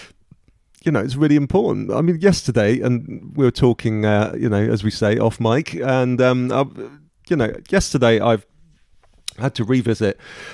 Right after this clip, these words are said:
I guess, counselling in a sense of myself and just have a check-in and, and, you know, because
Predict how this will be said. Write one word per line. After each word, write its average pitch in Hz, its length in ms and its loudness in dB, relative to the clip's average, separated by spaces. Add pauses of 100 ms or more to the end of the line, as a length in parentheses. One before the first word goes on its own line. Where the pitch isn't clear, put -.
(140)
I 107 80 -2
guess, 104 220 -2
counselling 120 520 0
in 98 60 -2
a 95 40 -4
sense 104 260 -4
of 107 60 -4
myself 104 480 0
and 95 80 -6
just - 160 -6
have 98 120 -2
a 95 60 -4
check-in 113 500 -2
and, 98 200 -4
and, 101 340 -6
you 127 80 -2
know, 95 180 -2
because - 600 -2